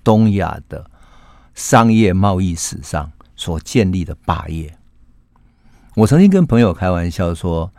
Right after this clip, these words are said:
在十七世纪啊，全世界再也找不到一个人，就用一个人去建立起一个像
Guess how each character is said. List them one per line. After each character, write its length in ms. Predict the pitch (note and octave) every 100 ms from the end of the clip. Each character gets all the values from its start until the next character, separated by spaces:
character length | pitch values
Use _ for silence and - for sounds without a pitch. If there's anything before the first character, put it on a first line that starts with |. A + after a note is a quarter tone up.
| _ _
在 220 | - B2 G#2
十 140 | A2
七 280 | F#2+ A#2 A#2
世 220 | - G#2+
纪 260 | F2+ G2 E2+
啊， 240 | D2 - - _ - _ _
全 180 | - A#2+
世 200 | D#3 A#2
界 320 | C#3 A2+ F#2 - _
再 200 | - D3
也 160 | B2+ G2
找 160 | F#2+ D#2
不 120 | F2+
到 220 | F#2 E2 -
一 140 | B2+
个 180 | B2+ A2+
人， 420 | F2 D#2 D2+ F2 - -
就 160 | - B2
用 200 | A2+ F#2+
一 180 | F2+ G#2
个 200 | A2 G2+
人 180 | E2 E2
去 160 | - F#2+
建 300 | - D3 A2+
立 160 | A2
起 240 | F2 - E2
一 160 | D#2+
个 200 | F2 F2 - - -
像 360 | - C3 G#2